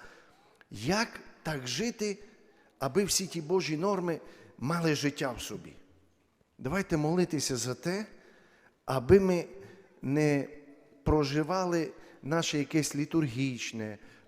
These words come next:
просто сухе, е, нормативне християнське життя, але щоб було життя і розвиток біля нього. Бо заради того прийшов і Божий Син. І всі золоті правила,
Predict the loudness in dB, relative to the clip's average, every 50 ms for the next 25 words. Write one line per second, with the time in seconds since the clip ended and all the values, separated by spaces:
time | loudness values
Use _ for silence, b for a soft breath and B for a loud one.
0 | B -8 -4 0 0 0 0 -2 -6 -8 -8 -8 -8 -10 -8 -4 -2 0 0 -2
1 | -2 -2 0 2 2 2 2 0 -4 B B B B B B -14 -8 -6 -4 -2
2 | -2 -2 -4 -4 -4 0 2 2 2 4 2 2 2 2 2 2 2 4 4 2
3 | 0 -2 -2 -4 -6 -6 -6 -4 -2 -2 0 0 -2 -4 -4 -4 -4 -2 -2 -2
4 | -4 -2 -2 -2 -2 -2 -4 -8 -12 -8 -6 -4 0 0 0 0 -2 B B B
5 | B B B B -4 -2 0 2 4 4 4 4 0 -8 -18 -18 -10 -4 -2 0
6 | 2 2 2 2 2 0 -4 -2 -2 -4 -4 -2 0 0 2 2 2 0 0 -2
7 | -4 -4 -6 -6 -10 -14 -14 -18 -20 -14 -8 -6 -6 -4 -4 -4 -4 -6 -6 -8
8 | -10 -14 -18 -20 -20 -20 -20 -20 -20 -12 -4 -2 0 0 2 0 0 0 -2 -2
9 | -4 -6 -4 -2 -2 -2 -2 -2 -4 -4 -4 -2 -2 -2 -2 -2 -2 -2 -2 -2
10 | -2 -2 -4 -4 -4 -6 -6 -8 -10 -10 -14 -18 -20 _ _ B B B B B
11 | B B B B -4 0 2 2 4 4 4 2 4 4 4 4 4 2 0 -2
12 | -4 -4 -2 0 0 0 0 0 0 -2 -2 -2 -6